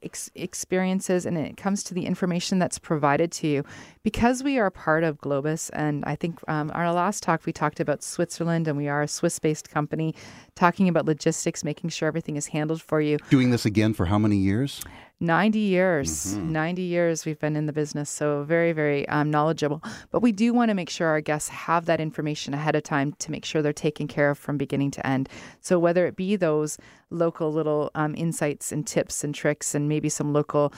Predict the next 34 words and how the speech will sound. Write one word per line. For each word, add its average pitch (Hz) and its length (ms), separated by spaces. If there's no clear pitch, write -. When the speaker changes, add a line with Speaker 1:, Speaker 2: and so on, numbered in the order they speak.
Speaker 1:
words 170 600
to 165 80
know, 151 560
um, 139 260
what - 140
currencies 156 640
to - 140
use. 147 300
But 226 100
we 247 140
also 254 340
even 190 240
provide 165 400
our 160 140
guests 156 340
with 170 200
their 165 120
cruise 165 380
director's 170 480
name 170 180
before 165 340
they 151 120
board 151 260
the 143 80
ship. - 380
They 214 80
even 214 200
get 185 160
the 160 60
cruise 156 260
director's 147 400
cell 165 300
phone 139 280
number. 135 360